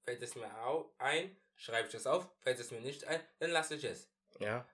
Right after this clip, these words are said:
Speaker 1: Weil ich sonst panisch werde und viele Sachen dann durcheinander kriege.
Speaker 2: Ja.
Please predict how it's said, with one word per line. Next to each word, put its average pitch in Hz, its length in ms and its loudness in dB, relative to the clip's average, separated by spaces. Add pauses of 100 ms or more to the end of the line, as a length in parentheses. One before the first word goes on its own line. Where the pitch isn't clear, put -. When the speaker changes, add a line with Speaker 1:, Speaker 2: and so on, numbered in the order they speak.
Speaker 1:
Weil 110 100 -2
ich 113 80 -4
sonst 131 360 -4
panisch 135 460 0
werde 120 400 2
und 107 220 -10 (320)
viele 120 200 -12
Sachen 113 280 -6
dann 104 120 -8
durcheinander 110 520 -4
kriege. 82 260 -12 (320)
Speaker 2:
Ja. 101 260 0